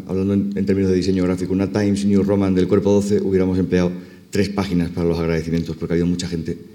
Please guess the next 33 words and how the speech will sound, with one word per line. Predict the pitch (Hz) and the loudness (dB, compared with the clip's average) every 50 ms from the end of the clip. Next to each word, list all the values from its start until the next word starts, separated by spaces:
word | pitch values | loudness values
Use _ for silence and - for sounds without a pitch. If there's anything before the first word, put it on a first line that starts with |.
| - - | -14 -10
que | - | -8
nos | 82 82 78 | -6 -4 -2
ha | 85 | -2
ayudado | 82 82 80 82 87 - - - | 0 0 0 0 0 -2 -4 -4
y | 90 | -4
mucho. | 80 82 80 - - - - - - - - - - - - - - - - - - - - - - - - - - | -4 -4 -4 -8 -12 -14 -16 -20 -20 -20 -20 -20 -20 -20 -20 -20 -20 -20 -18 -18 -16 -16 -16 -18 -20 -20 -18 -8 -2
El | 104 117 120 | 2 4 4
objetivo | 117 120 123 - - 180 180 180 170 | 4 4 4 4 6 6 8 8 8
de | 165 160 | 6 4
esta | - - 156 | 2 2 0
exposición | 135 - 139 117 120 - 147 156 156 170 - - - - - | 0 2 0 0 4 6 8 8 8 8 6 2 -4 -4 -2
ha | - 113 | 0 2
sido | - 123 135 131 139 147 147 - - - - - - - - - - - | 4 6 8 8 8 6 4 2 -2 -10 -14 -16 -20 -20 -20 -20 -20 -4
cartografiar | - - 120 101 - 117 110 107 104 - 110 117 131 135 | 0 0 2 2 4 4 4 4 4 4 6 6 6 6
la | 131 120 | 8 6
historia | 107 95 - 127 131 123 123 131 131 131 - - - - - - - - | 6 6 6 4 6 6 6 6 4 4 0 -6 -12 -18 -20 -20 -14 -6
compleja | - 101 92 90 107 120 120 120 120 113 | -4 -2 -2 2 4 4 4 4 2 2
y | |
fragmentada | 101 127 120 110 107 104 98 117 117 120 123 - | 2 2 4 4 4 4 4 4 6 6 4 4
de | - 110 | 2 2
la | 107 101 | 2 2
abstracción | 101 104 101 98 123 120 | 2 0 0 2 2 2
geométrica | 101 107 110 107 107 104 101 | 4 4 4 4 4 4 4
en | 95 | 2
Latinoamérica | 90 95 113 104 98 104 104 104 101 - 110 - - - - - - - - - - - - - | 4 4 2 4 4 4 4 4 2 0 -2 -2 -4 -8 -12 -14 -16 -18 -20 -20 -20 -20 -10 -4
para | - 110 113 120 | 0 2 4 4
mostrar | 113 104 - - - 110 113 117 120 117 110 - - - - - - - - - - | 2 2 0 2 4 4 6 4 4 0 -4 -10 -14 -16 -18 -20 -20 -20 -20 -6 0
la | - 110 110 | 2 2 4
renovación | 101 98 101 95 95 101 107 117 127 131 135 123 - - | 4 4 4 4 4 4 4 4 4 4 4 2 -2 -4
y | - 107 | -2 0
el | 101 92 | 0 0
carácter | - 107 104 110 104 - - 107 | 2 0 0 0 0 0 0 2
diferenciado | 101 98 98 101 95 95 95 95 117 123 123 127 131 127 - | 2 2 2 2 2 2 4 6 6 8 8 8 6 2 0